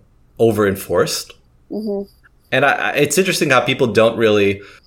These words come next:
Speaker 1: think about that in, in those terms. Nobody likes getting a speeding ticket for three hundred dollars. <laughs>
Speaker 2: No, and the
Speaker 1: You know?
Speaker 2: curfews make people furious. I mean,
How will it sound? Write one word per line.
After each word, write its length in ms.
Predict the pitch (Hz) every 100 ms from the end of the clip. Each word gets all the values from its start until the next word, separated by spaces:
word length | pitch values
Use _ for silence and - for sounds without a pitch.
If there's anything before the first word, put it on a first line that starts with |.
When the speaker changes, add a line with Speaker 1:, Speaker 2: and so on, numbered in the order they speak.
| _
Speaker 1:
think 160 | - 147
about 320 | 107 98 -
that 280 | 107 110 -
in, 200 | 107 107
in 400 | 113 107 - 110
those 260 | 110 127 -
terms. 440 | 98 87 - -
Nobody 280 | 123 240 415
likes 380 | 180 165 - -
getting 340 | - 123 127
a 60 | 98
speeding 360 | - 127 127
ticket 260 | 117 98 92
for 180 | - 87
three 320 | - 104 117
hundred 280 | 107 101 90
dollars. 160 | 101 -
<laughs> 720 | - 571 - 311 311 302 -
Speaker 2:
No, 240 | 247 330 359
and 120 | 262
the 40 |
Speaker 1:
You 80 | 165
know? 140 | 143 320
Speaker 2:
curfews 400 | 302 311 233 -
make 200 | 208 196
people 300 | 233 202 202
furious. 500 | - 208 247 294 -
I 60 | 226
mean, 300 | 233 233